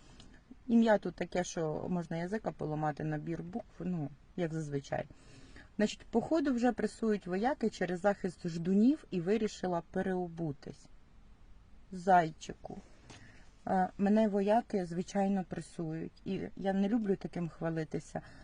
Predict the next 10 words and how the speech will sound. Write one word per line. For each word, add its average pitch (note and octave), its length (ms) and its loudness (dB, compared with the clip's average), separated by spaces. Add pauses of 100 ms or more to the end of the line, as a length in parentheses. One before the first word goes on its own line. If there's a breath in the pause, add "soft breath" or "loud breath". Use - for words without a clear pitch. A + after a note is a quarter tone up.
(220 loud breath)
але E3+ 580 0
для F3 240 0
отаких F3 800 -6
безголових E3+ 1000 -2 (440 loud breath)
то F#3+ 120 0
покажу, D#3+ 580 -2 (120)
як F3 360 0
мене E3+ 360 0 (180)
пресують F#3 720 -8 (100)
вояки. E3+ 640 -4